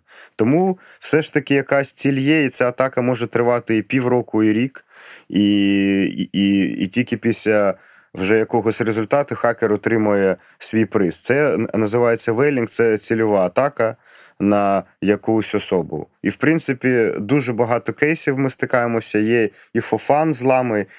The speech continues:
є злами з ціллю щось там вкрасти, якісь гроші, або, е, програми-вимагачі, котрі шифрують вам диск. І, в принципі, якщо ви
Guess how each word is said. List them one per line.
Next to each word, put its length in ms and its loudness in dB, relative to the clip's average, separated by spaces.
є 280 2
злами 420 0
з 100 -8
ціллю 500 0
щось 320 -2
там 300 -2
вкрасти, 500 0
якісь 260 -2
гроші, 360 0
або, 380 0
е, 200 2
програми-вимагачі, 1400 0
котрі 300 -2
шифрують 480 -2
вам 200 0
диск. 380 -2
І, 60 0
в 60 -2
принципі, 480 0
якщо 360 0
ви 280 0